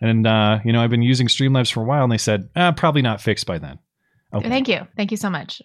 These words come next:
Speaker 2: Really
Speaker 1: S-,
Speaker 2: appreciate it.
Speaker 1: so I set up a backup Streamlabs account that should be functional. You can use that, and I can monitor the chats there for the stream tonight. Anyway, thanks for patience with, uh, the various forms of technology that I'll have to work for this to come together.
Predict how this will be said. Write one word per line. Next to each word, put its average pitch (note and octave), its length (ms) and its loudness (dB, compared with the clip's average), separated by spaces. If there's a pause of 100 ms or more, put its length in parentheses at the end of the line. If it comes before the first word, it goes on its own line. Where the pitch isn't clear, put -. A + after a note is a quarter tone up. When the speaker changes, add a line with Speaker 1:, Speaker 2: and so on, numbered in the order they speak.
(120)
Speaker 2:
Really F3 140 -2
Speaker 1:
S-, - 100 -2
Speaker 2:
appreciate - 260 -12
it. - 60 -12
Speaker 1:
so C3 120 0
I B2+ 40 4
set C#3+ 180 0
up C3 80 0
a B2+ 60 0
backup G#2 520 -4
Streamlabs F#2+ 520 -4
account E2 340 -8
that F2 100 -8
should A#2+ 260 -2
be A#2 100 -2
functional. C3+ 600 -2
You A2+ 100 0
can G2+ 160 -2
use A2 260 2
that, A2 220 2
and G#2 100 -4
I G#2 100 0
can G2+ 140 -2
monitor F#2+ 460 -2
the E2+ 120 -8
chats F2 360 -6
there E2+ 160 -6
for F2+ 140 -10
the E2 100 -10
stream - 280 -4
tonight. D#3 320 -8 (480)
Anyway, C#3 520 2 (560)
thanks D3+ 200 2
for D3 120 -2
patience C3 440 0
with, A#2 220 -2
uh, A2 200 0
the G#2 100 -2
various B2+ 460 0
forms A2 280 -2
of G#2 100 -4
technology F#2+ 600 0
that F2+ 100 -4
I'll F2 80 -2
have F#2 200 -8
to G2 60 -8
work F2+ 220 -8
for - 80 -14
this F2+ 200 -6
to - 60 -16
come F#2+ 160 -2
together. F#2 360 -4